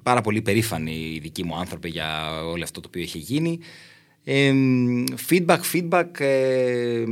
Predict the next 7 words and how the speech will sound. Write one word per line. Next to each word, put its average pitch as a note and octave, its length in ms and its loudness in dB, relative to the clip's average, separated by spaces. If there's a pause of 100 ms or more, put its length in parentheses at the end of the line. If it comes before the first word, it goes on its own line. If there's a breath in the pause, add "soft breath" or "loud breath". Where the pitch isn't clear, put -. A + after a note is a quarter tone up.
(140)
σε A2+ 180 -4
επίπεδο D3 320 -2
δημοσιογραφικό B2 1000 0
άρχισε D3+ 360 0
πολύ D3+ 220 -2
γρήγορα C#3+ 460 2
να, G2 200 2